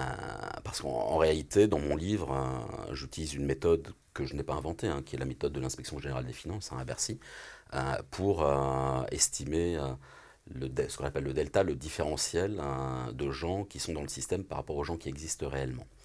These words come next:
Et donc la méthode, c'est laquelle ? Elle est très simple, hein, un enfant de seize ans, il peut la comprendre. C'est vous prenez le nombre de gens qui existent, donc ça c'est le recensement, hein, de l'Insee, donc on sait combien on a de gens sur le territoire,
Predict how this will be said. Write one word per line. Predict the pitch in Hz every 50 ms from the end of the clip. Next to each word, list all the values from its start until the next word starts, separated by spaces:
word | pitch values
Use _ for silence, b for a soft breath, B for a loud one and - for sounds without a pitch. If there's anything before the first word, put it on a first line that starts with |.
| B B B B B B B B B B -
Et | -
donc | 73 73 - -
la | 87 82
méthode, | 78 78 76 - - 85 78 78 71 - - - - - - - - - _ - - - -
c'est | - - - - 64
laquelle ? | 73 - - 87 95 113 113 - - - -
Elle | - -
est | -
très | - - -
simple, | - 82 78 - 71
hein, | 69 69
un | 69 69
enfant | 69 69 - - 82
de | -
seize | - - 85 80 78
ans, | 85 85
il | 76 67
peut | - - 69
la | 67
comprendre. | - 87 - - - 98 113 127 - - B B B B B B B
C'est | - - 60
vous | 73 80 107 110
prenez | - - - 113 107 104 104 104 95 87 b b b b b b b
le | 69 71 80 82
nombre | 90 92 90 - 82 78
de | 82 80
gens | 85 87
qui | - - 82
existent, | 73 82 117 160 - - - - - - -
donc | - 65 67 -
ça | - 76
c'est | - - 73
le | 71
recensement, | 69 73 69 - - 71 - - - - 110
hein, | 73
de | 67
l'Insee, | 67 71 71 - - 147 - - b b b b b b b -
donc | 71 - -
on |
sait | - - 101 -
combien | - 78 78 78
on | 73 71
a | 67
de | 64
gens | 69 85 78
sur | - 73
le | 67
territoire, | - 67 65 67 - 101 117 147 165